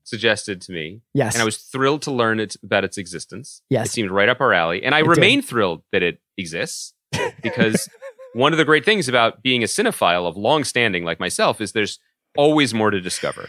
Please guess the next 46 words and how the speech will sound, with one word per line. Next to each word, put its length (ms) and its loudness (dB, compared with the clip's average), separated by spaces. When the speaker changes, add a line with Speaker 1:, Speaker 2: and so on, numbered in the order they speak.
Speaker 2:
The 120 4
fact 300 2
that 80 4
Speaker 1:
You 80 2
Speaker 2:
you're 100 6
Speaker 1:
know? 60 6
Speaker 2:
now 200 6
identifying 840 4
as 120 2
this 220 2
is 140 0
just 260 0
like, 260 2
I 120 6
don't 160 4
know 140 4
what 120 2
to 80 -6
do 160 -2
with 120 -2
this 180 -4
information. 680 -4
You 240 4
being 200 6
like, 240 4
"I 160 6
am 180 6
a 80 4
Letterboxd 640 2
guy 420 4
now" 300 4
is 220 2
really 320 2
Speaker 1:
Yeah. 60 2
Speaker 2:
tough 220 0
for 120 -10
me. 260 -12
Speaker 1:
I 80 2
have 380 2
long 520 4
championed 760 -2
the 80 -2
motion 320 2
picture 340 -4
industry. 560 -8
Speaker 2:
Yeah. 240 2